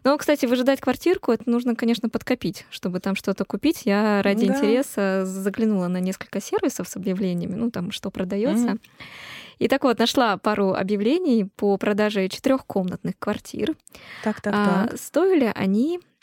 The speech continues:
Speaker 1: около тридцати миллионов рублей. Четырёхкомнатная квартира. С убитым, я подчеркну, с убитым бабушкиным ремонтом. Я, конечно, боюсь представить, сколько будут стоить вот эти распиаренные многоуровневые там квартиры.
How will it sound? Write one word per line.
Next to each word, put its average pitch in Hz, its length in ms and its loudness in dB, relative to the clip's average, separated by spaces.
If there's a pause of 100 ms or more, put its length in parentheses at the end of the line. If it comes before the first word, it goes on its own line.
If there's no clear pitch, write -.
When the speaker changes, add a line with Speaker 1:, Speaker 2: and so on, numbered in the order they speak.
(200)
Speaker 1:
около 233 380 0
тридцати - 640 -6
миллионов 226 560 -2
рублей. - 440 -8 (640)
Четырёхкомнатная 233 880 -6
квартира. - 560 -12 (240)
С - 160 -10 (100)
убитым, 233 840 4 (100)
я 208 160 0
подчеркну, - 500 -2
с - 200 -6
убитым 220 640 2
бабушкиным 190 600 -2
ремонтом. 180 600 -4 (540)
Я, 196 260 0
конечно, 220 460 2
боюсь 190 320 -2
представить, 220 580 -2
сколько - 380 -4
будут 190 280 -4
стоить 190 460 -4
вот 196 160 -6
эти - 160 -8
распиаренные 185 680 -4
многоуровневые 190 840 0
там 190 200 -6
квартиры. - 680 -8